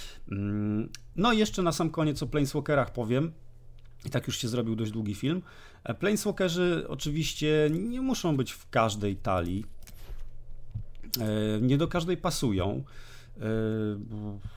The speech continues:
także no, to jakby nie jest to, nie wiem, „O, zrobię sobie Planeswalkera i będę wygrywał”. Można popróbować.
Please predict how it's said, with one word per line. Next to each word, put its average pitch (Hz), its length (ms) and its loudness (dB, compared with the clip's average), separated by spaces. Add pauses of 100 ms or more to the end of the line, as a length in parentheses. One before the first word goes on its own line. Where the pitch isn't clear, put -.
(840)
także 156 340 0
no, 160 300 0
to 160 100 -4 (220)
jakby 139 320 2
nie 156 220 8
jest 180 300 4
to, 151 300 2
nie 127 140 4
wiem, 113 100 4
„O, 131 100 6
zrobię 120 280 0
sobie 113 220 -2
Planeswalkera 120 640 2
i 107 60 2
będę 107 240 2
wygrywał”. 101 540 0 (460)
Można 214 360 4
popróbować. 127 880 4